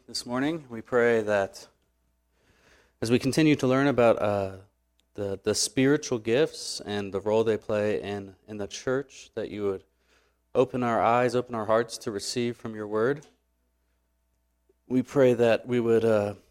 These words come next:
as always, that we would submit all of our, all of our lives, all of our intellect, all of our wills to, to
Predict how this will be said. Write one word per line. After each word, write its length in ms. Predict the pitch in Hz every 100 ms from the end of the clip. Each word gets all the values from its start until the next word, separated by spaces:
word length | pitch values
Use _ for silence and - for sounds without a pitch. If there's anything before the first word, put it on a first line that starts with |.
| _ _ -
as 180 | 123 131
always, 380 | 127 113 113 113
that 80 |
we 120 | 98 107
would 120 | 107
submit 560 | - 104 107 117 139
all 180 | 98 113
of 120 | 107
our, 320 | 107 101 101 - _ _ _ _ _ _ _ -
all 120 | 104
of 80 | 110
our 100 | 104
lives, 340 | 101 104 110
all 140 | 104 107
of 80 | 101
our 140 | 98
intellect, 560 | 104 113 - 117 113 107
all 100 | 104
of 80 |
our 140 | 101 95
wills 560 | 104 110 104 98 - -
to, 380 | 113 107 101 98
to 320 | - 107